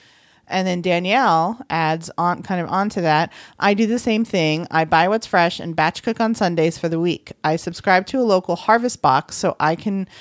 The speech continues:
get, also so I can get stuff from the local vendors that aren't carried by my grocery stores." And that is a good idea. And I know that there's the, uh, I can't think of the name of it. It's the one that's the imperfect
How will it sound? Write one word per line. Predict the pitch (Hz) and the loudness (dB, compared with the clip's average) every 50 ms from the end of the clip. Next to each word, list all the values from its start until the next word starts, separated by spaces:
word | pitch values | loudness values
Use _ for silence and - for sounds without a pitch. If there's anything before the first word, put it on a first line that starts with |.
| - - - _ _ | -20 -20 -20 _ _
get, | 202 185 196 185 170 131 - - | -2 2 4 4 4 2 0 0
also | - 180 208 247 - - 175 160 | 2 4 4 4 4 2 2 2
so | 160 - 196 | 2 0 0
I | 175 175 185 | 0 0 0
can | - 220 | -2 -4
get | 202 190 160 | -2 -2 -4
stuff | - - - 190 196 208 - | -4 -2 0 0 0 0 -2
from | - 196 180 | -4 -4 -2
the | 170 | -2
local | 160 160 175 190 247 269 294 262 | 0 4 4 4 4 4 0 0
vendors | 214 180 170 165 156 156 160 160 - | 2 2 0 2 2 0 0 0 0
that | 175 - - | -4 -2 -2
aren't | - 175 185 - - | -2 -2 -2 -4 -6
carried | - - 190 175 175 170 170 170 165 - | -6 -2 0 0 2 2 0 -2 -4 -6
by | - 160 165 160 156 151 156 | -4 -2 0 0 0 0 -2
my | 156 151 151 151 | -2 -4 -4 -6
grocery | 147 - 151 156 160 151 - - 147 143 | -4 -2 -2 0 -2 -2 -4 -6 -8 -8
stores." | - - - 147 135 127 - - - - - - - | -8 -10 -8 -6 -6 -4 -6 -6 -8 -10 -10 -10 -8
And | - 156 165 | -6 -2 0
that | 175 175 180 196 214 - - | 2 2 2 2 0 -2 -4
is | - 165 - | -6 -4 -4
a | 170 | -4
good | 160 - 165 160 160 156 156 165 165 - _ - - - _ _ - | -4 -2 0 0 0 0 0 -4 -8 -14 _ -20 -20 -20 _ _ -8
idea. | 165 165 160 170 185 175 156 151 - - - - - | -6 -6 -4 -2 -2 0 0 -2 -4 -8 -16 -10 -6
And | 196 196 196 | -4 -2 0
I | 196 | 2
know | 208 220 233 254 262 | 2 4 4 4 2
that | 240 247 220 202 | 2 0 0 2
there's | 214 214 214 214 202 - | 2 4 4 2 2 -2
the, | 196 214 202 196 185 185 | -4 -4 -2 0 2 2
uh, | 175 170 151 - | 4 4 2 2
I | 160 | -2
can't | - - - 202 196 190 | -8 -10 -8 -8 -6 -6
think | - 208 214 | -4 -4 -4
of | 202 | -4
the | 190 | -2
name | 175 160 156 156 156 160 175 196 | -2 -2 -2 -2 -2 -2 -2 -2
of | 208 220 | 0 0
it. | 247 269 277 269 - - - - - | 0 0 0 -2 -8 -14 -20 -18 -6
It's | - 196 190 - - | -4 -4 -4 0 0
the | 220 196 | 2 2
one | 196 202 202 208 208 | 4 4 4 4 4
that's | 208 196 185 156 - - | 4 2 0 0 -6 -6
the | - 196 185 175 165 - | 0 2 4 4 4 2
imperfect | - 185 185 190 185 - - 202 190 - 208 202 - - - - - - - | 0 -2 -2 -2 0 0 0 0 2 2 2 2 2 -2 -8 -12 -12 -12 -12